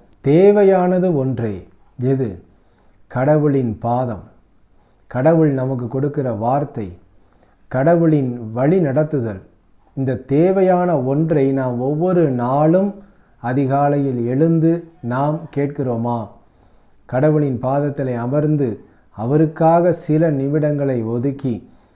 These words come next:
"ஏசப்பா, எனக்கு தேவையானது அனைத்தும் உமது கரங்களில் இருக்கிறது. உமது ஞானம் எனக்கு தேவை, உமது பலன் எனக்கு தேவை, உமது ஆலோசனைகள் எனக்கு தேவை" என்று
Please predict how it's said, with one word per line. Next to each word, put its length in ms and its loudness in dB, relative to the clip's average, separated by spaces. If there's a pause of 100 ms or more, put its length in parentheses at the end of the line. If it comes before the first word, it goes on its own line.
(300)
"ஏசப்பா, 540 0 (160)
எனக்கு 340 -4
தேவையானது 720 0
அனைத்தும் 580 -2 (400)
உமது 300 0
கரங்களில் 680 0
இருக்கிறது. 560 -2 (1040)
உமது 360 0
ஞானம் 520 2
எனக்கு 320 -4
தேவை, 400 -2 (640)
உமது 380 2
பலன் 460 2
எனக்கு 360 -4
தேவை, 380 -4 (640)
உமது 260 0
ஆலோசனைகள் 800 2
எனக்கு 340 -4
தேவை" 380 -2
என்று 360 -2